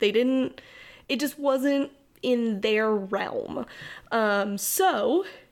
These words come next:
to spite Nintendo, they created an arch nemesis for Mario named Wario, whose name derives from the Japanese word for bad,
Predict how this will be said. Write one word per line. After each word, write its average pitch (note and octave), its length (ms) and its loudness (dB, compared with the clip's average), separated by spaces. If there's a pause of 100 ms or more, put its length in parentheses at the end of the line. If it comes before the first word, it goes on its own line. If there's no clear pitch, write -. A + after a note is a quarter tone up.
(100)
to G#3 340 -4
spite - 840 -4
Nintendo, A3 800 0 (340)
they D#4 180 2
created G#3+ 680 0 (160)
an A3+ 200 -2
arch D#4+ 280 0
nemesis C#4+ 540 2
for G#3+ 180 -4
Mario G#3 600 0 (260)
named D#4+ 320 2 (160)
Wario, G3+ 680 0 (320)
whose C#4+ 240 4
name C4+ 480 4
derives A3 480 2
from G3 240 -2
the G3 80 -2
Japanese G3+ 520 -2
word G3+ 300 0
for - 240 0
bad, A#3+ 600 -2